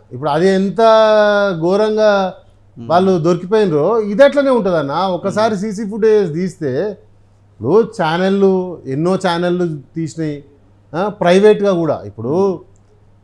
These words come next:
Speaker 1: ప్రతి, అంటే, ఓ నాయకుడు అనేటోడు ఖచ్చితంగా వాళ్ళ ఫోటోగ్రాఫర్ను, వీడియోగ్రాఫర్ను కూడా తెచ్చుకుంటారు. రెడ్డి పరివారు, లేకపోతే రెడ్డి
Speaker 2: మ్మ్.
Speaker 1: నాయకులు కూడా,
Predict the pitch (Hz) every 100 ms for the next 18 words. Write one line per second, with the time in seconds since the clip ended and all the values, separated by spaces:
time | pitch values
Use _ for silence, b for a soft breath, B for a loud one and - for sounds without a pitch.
0 | - 170 170 233 220 - _ - 151 196
1 | - _ _ _ _ _ _ _ _ _
2 | _ _ 131 151 147 170 196 208 202 190
3 | 185 196 202 208 180 - 202 202 214 196
4 | 180 _ 151 160 147 165 160 165 160 165
5 | 165 180 160 156 151 147 156 151 147 139
6 | 123 127 107 92 - _ _ _ _ _
7 | _ _ _ - 117 151 160 220 226 214
8 | 190 - 120 - 170 180 185 180 175 175
9 | 170 165 170 175 180 170 143 139 151 170
10 | 190 170 - _ _ _ _ _ _ _
11 | _ _ 120 117 - 123 147 170 170 165
12 | 156 147 139